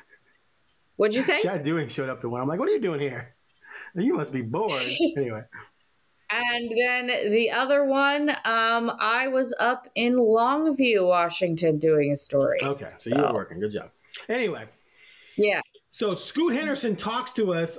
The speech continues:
Speaker 2: on Wednesday night, well, five thirty. And then the next day,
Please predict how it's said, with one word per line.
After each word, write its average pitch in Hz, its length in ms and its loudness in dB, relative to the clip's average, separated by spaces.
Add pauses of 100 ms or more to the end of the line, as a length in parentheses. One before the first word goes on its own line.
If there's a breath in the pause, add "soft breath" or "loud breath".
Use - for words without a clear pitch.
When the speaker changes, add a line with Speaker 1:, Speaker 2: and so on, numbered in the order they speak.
Speaker 2:
on 165 340 -4
Wednesday 196 460 -2
night, 156 500 -4 (1300)
well, 101 260 -8
five 98 200 -12
thirty. 85 280 -10 (480)
And 208 240 0
then 208 500 -2 (100)
the 165 120 0
next 214 480 -2
day, 156 580 -2